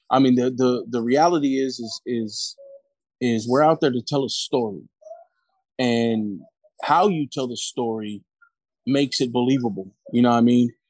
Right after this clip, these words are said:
Um, if I get in there with a smaller dude, everyone's gonna expect me to beat him. But if we tell a beautiful story, you know, and, and, and in the end, you know, Rocky beats Clubber Lang or Rocky beats Drago,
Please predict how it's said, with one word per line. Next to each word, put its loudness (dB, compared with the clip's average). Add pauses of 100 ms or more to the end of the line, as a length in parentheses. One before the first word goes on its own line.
(260)
Um, 2
if -4
I 2
get -2
in -2
there -2
with -6
a -10
smaller -6
dude, -4
everyone's -10
gonna -8
expect -2
me 4
to -8
beat 4
him. 0 (680)
But 2
if 0
we 4
tell 2
a -2
beautiful 0
story, 0 (680)
you 2
know, 0
and, -4
and, -4
and -4
in 2
the 2
end, -2 (520)
you 0
know, -2 (320)
Rocky -2
beats -4
Clubber -6
Lang -10 (600)
or 0
Rocky 0
beats -4
Drago, -6